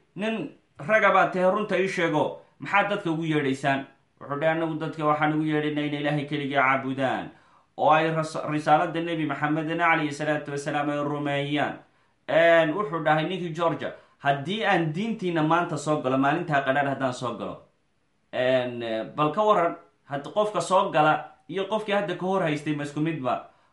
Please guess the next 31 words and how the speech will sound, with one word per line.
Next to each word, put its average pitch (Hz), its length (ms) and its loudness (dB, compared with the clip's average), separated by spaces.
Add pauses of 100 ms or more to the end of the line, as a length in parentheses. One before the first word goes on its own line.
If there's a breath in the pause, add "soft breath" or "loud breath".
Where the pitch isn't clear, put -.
Wuxuu 196 240 -4
dhahay 175 220 2
Khalid, 156 340 2
"Haa, 160 380 0 (380)
waa 175 200 2
isku 175 240 -4
mid 214 200 -4
oo, 185 220 2 (160 loud breath)
bal 220 260 8
ee 226 260 4
qofka 226 480 2
iminka 196 420 -4
soo 202 320 2
galee 190 300 4
cusub 160 300 -4
ayaaba 185 340 4
naga 175 180 0
khayr 147 300 -2
badan." 110 260 -8 (340)
Wuxuu 143 200 -8
dhahay, 165 160 -2
"Sidee 190 260 -4
nooga 196 240 0
khayr 175 220 -2
badan 160 260 -4
tihiin?" 110 300 -8 (420)
Wuxuu 208 200 -2
dhahay, 208 180 6
"Annagu 208 180 0
saxaabanu 180 580 2
nahay, 160 260 0